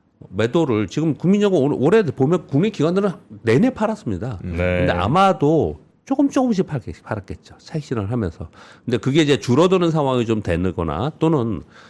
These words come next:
Speaker 1: 어, 똑같은 비중이라도 어느 한쪽이 오르면 그걸 팔면서 다른 쪽을 살 수도 있는 거잖아요.
Speaker 2: 네.
Speaker 1: 근데 그렇게 봤을 때는 좀 숨통이 튀었다. 그렇게 좀 볼 수가 있는 것 같고요. 어제 한국은행의 그 기준금리 동결하면서 여러 가지가 나왔지 않습니까?
Speaker 3: 네.
Speaker 1: 거기서,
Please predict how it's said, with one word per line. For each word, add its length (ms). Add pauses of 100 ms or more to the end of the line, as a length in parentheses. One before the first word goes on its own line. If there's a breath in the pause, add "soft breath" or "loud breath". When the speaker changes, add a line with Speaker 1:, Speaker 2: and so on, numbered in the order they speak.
(400 loud breath)
Speaker 1:
어, 340
똑같은 420
비중이라도 720
어느 140
한쪽이 380
오르면 300
그걸 140
팔면서 400
다른 280
쪽을 200
살 120
수도 200
있는 140
거잖아요. 520
Speaker 2:
네. 360
Speaker 1:
근데 140
그렇게 340
봤을 340
때는 380 (360 soft breath)
좀 140
숨통이 360
튀었다. 560 (180)
그렇게 200
좀 160
볼 140
수가 180
있는 260
것 80
같고요. 420 (1300 loud breath)
어제 200
한국은행의 1500
그 140
기준금리 460
동결하면서 600
여러 140
가지가 240
나왔지 300
않습니까? 480
Speaker 3:
네. 200
Speaker 1:
거기서, 440